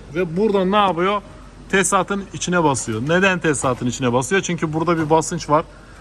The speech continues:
Sıcak su basıncı bir nokta altıya kadar yükselebiliyor. Bir nokta altıya kadar yükselebiliyor ve ısındığı zaman da ne yapıyor? Kablolarımızın etrafı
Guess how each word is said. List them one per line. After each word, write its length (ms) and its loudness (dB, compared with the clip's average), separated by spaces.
Sıcak 340 0
su 120 -2
basıncı 420 0
bir 220 2
nokta 280 4
altıya 380 2
kadar 260 2
yükselebiliyor. 960 -2
Bir 140 6
nokta 260 4
altıya 300 2
kadar 220 0
yükselebiliyor 720 0
ve 120 2
ısındığı 320 0
zaman 280 2
da 80 2
ne 60 4
yapıyor? 320 2
Kablolarımızın 640 2
etrafı 600 2